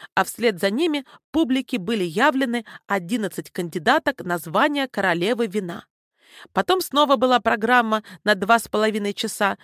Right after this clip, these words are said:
на этот раз состоящая из музыки и танцев. Параллельно гремел салют. На экране сменялись картинки из жизни Мендосы. Всё сопровождалось грандиозным огненным шоу. Было так громко, что возникло ощущение, будто петарды взрываются прямо у меня в голове.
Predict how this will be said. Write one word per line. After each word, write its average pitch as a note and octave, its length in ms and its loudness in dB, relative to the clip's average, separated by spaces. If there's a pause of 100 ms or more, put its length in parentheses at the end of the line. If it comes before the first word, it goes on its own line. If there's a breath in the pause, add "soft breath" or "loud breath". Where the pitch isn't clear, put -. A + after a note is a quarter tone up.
(180 loud breath)
на G3+ 160 0
этот G#3 260 -4
раз D#4 200 4
состоящая A#3 680 0
из E3 280 -6
музыки C4+ 440 -4
и - 180 -6
танцев. F3+ 500 -4 (720)
Параллельно A#3+ 560 4
гремел G#3+ 380 0
салют. G#3+ 500 -4 (340 soft breath)
На G3 160 0
экране C#4+ 380 2
сменялись G#3+ 500 -2
картинки C4 640 -2
из G3+ 160 -4
жизни A3+ 360 -4
Мендосы. F3+ 640 -4 (420 soft breath)
Всё C4 200 2
сопровождалось A3 800 2
грандиозным A3 760 0
огненным G3+ 480 -2
шоу. F3 460 -6 (440)
Было A#3 240 2
так A3 200 0
громко, B3+ 480 0 (180 loud breath)
что - 240 -2
возникло G#3 480 0
ощущение, A#3+ 600 0
будто G#3+ 260 -2
петарды A#3 480 2
взрываются G#3 680 0
прямо C4 420 0
у B3+ 40 -2
меня G#3+ 280 -2
в F#3+ 60 -12
голове. F#3 540 -4